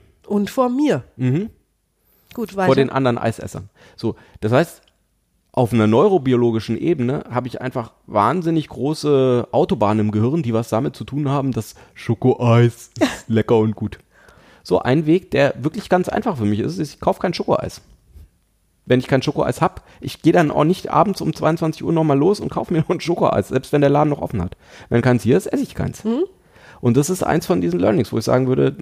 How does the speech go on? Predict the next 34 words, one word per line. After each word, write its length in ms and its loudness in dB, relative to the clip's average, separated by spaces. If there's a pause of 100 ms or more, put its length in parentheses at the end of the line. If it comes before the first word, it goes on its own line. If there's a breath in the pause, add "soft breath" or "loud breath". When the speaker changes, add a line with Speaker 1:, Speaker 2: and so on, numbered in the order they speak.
(140)
Speaker 2:
das 180 0
ist 120 -14
doch 140 -2
relativ 360 0
einfach, 280 0
wenn 140 0
ich 100 -4
weiß, 280 0 (280)
ähm, 460 0 (100)
da 100 2
steht 180 -4
eine 80 4
Torte 220 0
bei 80 0
mir 120 2
im 80 0
Kühlschrank 360 -2
und 100 -2
dann 120 0
esse 140 -4
ich 60 -10
die, 120 0
dann 140 -2
lasse 200 0
ich 60 -6
halt 140 2
die 60 -6
Torte 240 0
einfach 200 -2
nicht 240 -4
in 100 2
meinem 140 0
Kühlschrank 340 -4
stehen. 260 -4